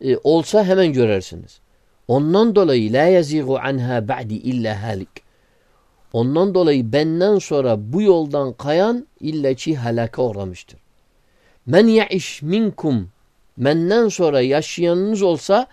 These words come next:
fesayara ihtilafan ketira. Çok hilaf görer, ihtilaf görer benden sonra. Yani Resulullah sallallahu aleyhi ve sellem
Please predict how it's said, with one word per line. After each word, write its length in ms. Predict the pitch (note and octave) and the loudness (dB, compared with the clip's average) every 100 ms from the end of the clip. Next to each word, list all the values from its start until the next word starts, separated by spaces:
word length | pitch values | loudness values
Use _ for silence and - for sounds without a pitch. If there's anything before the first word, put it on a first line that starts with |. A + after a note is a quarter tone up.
| _ _ | _ _
fesayara 640 | - B2 B2 C#3 C#3+ D3 B2+ | -6 -6 0 2 2 2 -2
ihtilafan 640 | - B2 B2 B2+ A2+ G#2 | -6 -4 -2 -2 -4 -8
ketira. 540 | G2 G2+ G#2+ F#2+ E2+ - _ _ _ _ | -8 -8 -8 -10 -10 -18 _ _ _ _
Çok 380 | - G#3+ G3+ - | 2 2 2 -2
hilaf 300 | C#3 C#3 C3 | -4 -4 -4
görer, 300 | A2 G2 F2+ - | -6 -6 -6 -12
ihtilaf 520 | C3 - - C3+ B2+ | -14 -12 -6 -4 -4
görer 360 | - G2 E2+ F2+ | -4 -8 -8 -4
benden 300 | G#2+ G2+ F#2 | -4 -4 -8
sonra. 260 | - E2 - _ _ _ _ _ _ _ _ _ _ _ _ _ | -10 -14 -16 _ _ _ _ _ _ _ _ _ _ _ _ _
Yani 440 | A2 A2+ A2 C#3 - | -2 0 0 0 -2
Resulullah 440 | A2+ - A#2 C3 | -6 -6 -4 -4
sallallahu 240 | B2 B2+ C#3 | -2 -4 -2
aleyhi 160 | B2+ | -4
ve 40 | C3 | -4
sellem 220 | D3 | -4